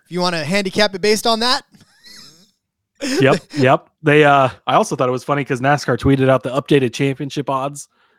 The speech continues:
Speaker 2: yesterday. Uh, and Kyle Busch, top of the board, plus six fifty. Luckily, if you've been listening to this show since November, we gave it out at twenty to one. Hopefully you are holding those tickets.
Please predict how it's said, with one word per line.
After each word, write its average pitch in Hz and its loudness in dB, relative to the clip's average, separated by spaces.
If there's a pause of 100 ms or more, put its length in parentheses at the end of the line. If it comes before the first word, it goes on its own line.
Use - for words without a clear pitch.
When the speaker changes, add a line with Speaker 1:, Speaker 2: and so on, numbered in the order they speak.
Speaker 2:
yesterday. 139 -2 (480)
Uh, 123 2
and 123 -6
Kyle 151 4
Busch, 165 0 (140)
top 160 2
of 175 -2
the 170 0
board, 190 2 (400)
plus 165 -4
six 175 -8
fifty. 220 -10 (640)
Luckily, 131 -4
if 123 -6
you've 120 -10
been 123 -6
listening 123 -10
to 120 -8
this 120 -12
show 131 -4
since 120 -10
November, 190 2 (280)
we 139 -4
gave 127 0
it 120 2
out 123 2
at 113 -10
twenty 135 -2
to 120 2
one. 135 2
Hopefully 127 -6
you 120 -4
are 120 -4
holding 147 -2
those 143 -2
tickets. - -8